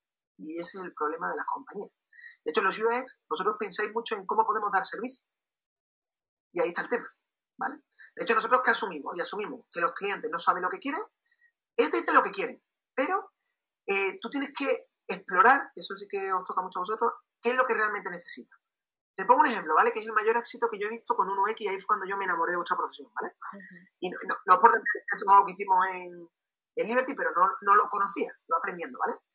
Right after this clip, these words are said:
Speaker 1: Una vez, un producto que nos contrataron para un banco era la versión dos punto cero de un producto que ya existía, ¿vale? Yo el producto uno punto cero nunca lo vi. Lo digo porque no, no sé, ¿vale?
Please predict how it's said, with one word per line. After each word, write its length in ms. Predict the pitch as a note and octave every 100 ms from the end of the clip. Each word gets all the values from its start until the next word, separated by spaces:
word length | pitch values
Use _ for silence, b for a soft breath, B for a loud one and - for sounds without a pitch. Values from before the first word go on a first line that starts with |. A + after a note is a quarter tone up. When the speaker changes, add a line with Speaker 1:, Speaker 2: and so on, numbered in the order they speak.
| B B B
Speaker 1:
Una 260 | G4 B3+ C#4
vez, 140 | D4+ D4 _ -
un 260 | A3 A#3+
producto 360 | A3+ A#3+ C4 B3
que 80 | G3+
nos 100 | F3
contrataron 560 | E3+ E3+ D#3+ A3+ E4 - _
para 300 | F4+ E4+ A#4
un 100 | -
banco 420 | - A#4 A#4 - _ B B B B -
era 180 | A4+
la 100 | C4+
versión 340 | B3+ - B3 G#3
dos 140 | -
punto 260 | - B3+ B3+
cero 240 | C4+ C4+ B3+
de 80 |
un 100 | G#3+
producto 280 | G3 G#3+ A#3+
que 80 | G3+
ya 60 | -
existía, 380 | - - - -
¿vale? 180 | G#3+ - _ _ B B -
Yo 100 | G#3+
el 60 | A#3+
producto 500 | B3 A#3 - A#3+ -
uno 200 | A#3 A#3
punto 180 | - A3
cero 140 | C4
nunca 200 | A#3 G#3
lo 120 | F#3+ -
vi. 100 | - _ _ _ _ _ _ _ - - _
Lo 80 | -
digo 120 | D#3+
porque 200 | E3+ - A#3
no, 240 | - D3+
no 100 | D3+
sé, 260 | D3+ - - _ -
¿vale? 240 | - -